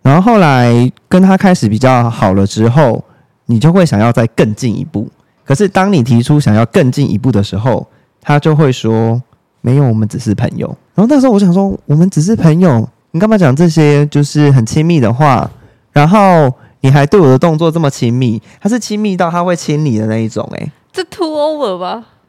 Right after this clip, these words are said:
Speaker 1: 是不是就觉得好像应该差不多了？
Speaker 2: 对啊。
Speaker 1: 对不对？可是他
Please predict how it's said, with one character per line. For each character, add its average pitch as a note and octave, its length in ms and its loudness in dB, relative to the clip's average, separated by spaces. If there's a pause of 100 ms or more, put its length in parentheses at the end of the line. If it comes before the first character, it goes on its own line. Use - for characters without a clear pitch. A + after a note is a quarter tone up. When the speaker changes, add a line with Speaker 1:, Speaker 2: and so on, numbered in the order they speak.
(560)
Speaker 1:
是 D4 100 -4
不 A#3+ 60 -2
是 C4 140 -2
就 B3+ 120 -2
觉 E3+ 240 0
得 E3 240 2
好 B2+ 160 -2
像 G#3 220 0
应 F#3 160 -2
该 F3+ 200 2
差 - 200 -6
不 F3+ 120 -4
多 C#3 240 0
了？ B2 220 0 (100)
Speaker 2:
对 F#4 120 -6
啊。 C#4 440 -6 (140)
Speaker 1:
对 G#3 80 -4
不 F#3+ 80 0
对？ F3 340 0 (140)
可 D#3+ 80 2
是 G#3 100 2
他 A3 220 0